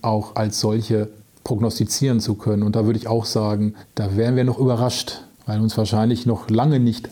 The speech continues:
alle Einsatzmöglichkeiten von künstlichen Intelligenzen tatsächlich eingefallen sind. So wie das auch häufig bei der Technologieentwicklung ist. Viele Entwicklungen sind dann am Ende auch quasi zufällig entstanden, ne?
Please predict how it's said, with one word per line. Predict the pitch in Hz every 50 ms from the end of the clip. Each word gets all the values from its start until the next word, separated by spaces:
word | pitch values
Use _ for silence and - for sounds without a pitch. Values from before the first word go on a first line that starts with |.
| -
alle | - 117 123 127 123 113 - - -
Einsatzmöglichkeiten | 117 113 120 127 113 113 107 - - 110 110 104 107 - 107 101 - - 110 104 104 104 - 113 107
von | - - 110 107 -
künstlichen | - 113 110 - - 107 98 113
Intelligenzen | 110 110 - - 104 107 104 104 104 110 120 - - 107 107
tatsächlich | - - 110 - - 123 110 - 107 104 -
eingefallen | 101 117 131 117 104 - - 104 98 98 101 101
sind. | - 104 101 107 104 - 107 - - - - - - - -
So | - 117 101
wie | 107
das | 107 107 -
auch | - 123 123 - -
häufig | 113 117 113 120 113
bei | 107 104
der | 107 104
Technologieentwicklung | - 104 - 113 107 104 101 107 110 104 107 98 107 104 107 107 117
ist. | - 127 123 - - - - -
Viele | - - 110 123 127 117 -
Entwicklungen | 110 113 104 101 110 110 - 113 107 107 107 107 107 - - - - - - - - - -
sind | - 117 107
dann | 120 110
am | 101 110 110 -
Ende | - 117 120 120 117 113 110 - -
auch | 117 110 110 110 110 - - - -
quasi | - - 117 107 107 101 101 104 104
zufällig | - - 160 147 - 160 113 107 101 -
entstanden, | 104 101 - - - 117 98 98 98 98 104 101 98
ne? | 107 143